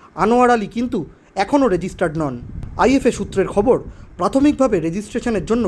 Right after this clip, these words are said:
প্রয়োজন হয় অনলাইন আবেদনের। তারপরে যে ফুটবলারের রেজিস্ট্রেশন করানো হচ্ছে তার সই সহ একটি সচিত্র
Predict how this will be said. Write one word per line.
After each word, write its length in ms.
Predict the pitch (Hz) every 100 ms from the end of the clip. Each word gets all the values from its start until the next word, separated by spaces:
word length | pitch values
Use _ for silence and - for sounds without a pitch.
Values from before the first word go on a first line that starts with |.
| 147
প্রয়োজন 280 | 185 190 226
হয় 180 | 240 127 - - -
অনলাইন 360 | 208 262 262 202
আবেদনের। 440 | 160 147 131 127 - -
তারপরে 280 | 226 285 247 -
যে 80 | 262
ফুটবলারের 580 | 294 226 180 202 226 175 139
রেজিস্ট্রেশন 480 | 180 269 262 247 226 196
করানো 220 | 165 165
হচ্ছে 240 | 170 - 220 - - - -
তার 160 | - 190 -
সই 200 | - 285
সহ 180 | 294 247 185 135 190
একটি 180 | - 208 -
সচিত্র 340 | 196 277 -